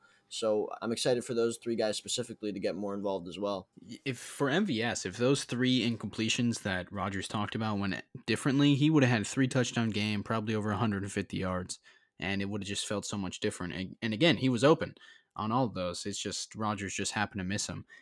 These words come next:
Speaker 2: If he can start hitting those like he did last year, 'cause Rodgers, that was not an issue for Rodgers last year. So I'm hoping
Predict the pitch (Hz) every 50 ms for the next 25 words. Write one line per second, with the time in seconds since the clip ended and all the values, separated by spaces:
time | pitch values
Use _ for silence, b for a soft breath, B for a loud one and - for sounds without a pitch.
0 | B B - 110 120 - 160 160 - 170 156 - - 135 123 104 117 - 127 -
1 | - 151 143 139 139 139 139 143 - - 113 117 120 - 127 123 117 120 117 107
2 | 110 110 117 120 - - 135 131 131 131 - 113 101 95 - - - 117 127 143
3 | 139 123 104 98 - - - 143 151 131 120 - 127 123 120 113 113 113 - -
4 | 107 101 - 101 98 98 98 98 95 95 87 92 92 98 95 - - 101 90 85
5 | - - 101 98 101 101 - 139 160 - - - 104 95